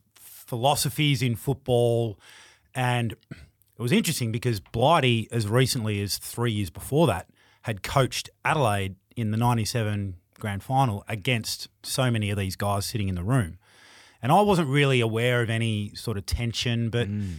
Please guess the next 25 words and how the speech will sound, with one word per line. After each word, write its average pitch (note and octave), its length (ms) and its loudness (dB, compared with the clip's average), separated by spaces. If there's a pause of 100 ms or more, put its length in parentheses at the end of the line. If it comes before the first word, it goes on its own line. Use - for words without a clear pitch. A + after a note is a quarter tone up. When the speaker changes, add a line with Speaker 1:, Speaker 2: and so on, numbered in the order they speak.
(140)
Speaker 1:
you F#3+ 80 -4
know, D3+ 100 4
it D#3+ 100 2
would A3+ 120 4
have, F#3+ 120 2
would A#3 120 2
have F#3+ 60 4
been G3 140 6
an D3+ 80 4
interesting C#3 440 2
dynamic B2 480 4
for A2 80 -6
him F3 260 4
walking C#3+ 360 0
in B2 300 0 (120)
and D3 240 2
for B2+ 240 4
guys A#2 380 4
like A2+ 160 4
Robert A#2 240 4
Harvey, A2 580 2 (300)
Stewie B2+ 260 0
Lowe, A2+ 300 4
Nathan A2+ 400 0
Burke, A2 400 0